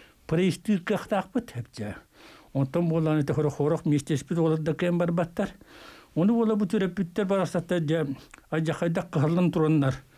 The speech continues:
Э, оголоргор наһаа кыһыллаллар. Мен кулу бир семьяны премьер куту кэсиэхмин багарабын. Бу ку-, кулу Барсуковтар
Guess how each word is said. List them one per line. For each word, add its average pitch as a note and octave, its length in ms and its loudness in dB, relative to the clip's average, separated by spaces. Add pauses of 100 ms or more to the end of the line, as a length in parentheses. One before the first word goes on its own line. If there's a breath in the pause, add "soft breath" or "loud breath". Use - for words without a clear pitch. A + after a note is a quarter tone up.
(540 loud breath)
Э, D#3+ 60 2
оголоргор D#3+ 600 2
наһаа D3+ 240 2
кыһыллаллар. A2 520 -4 (200 loud breath)
Мен F3 160 2
кулу G#3 220 2
бир G3 200 2
семьяны G3 420 4
премьер F3+ 400 2
куту F#3+ 200 -4
кэсиэхмин G#3 500 0
багарабын. A3+ 420 2 (920 soft breath)
Бу E3+ 100 -2
ку-, E3 140 -6
кулу E3 260 0
Барсуковтар E3+ 880 -2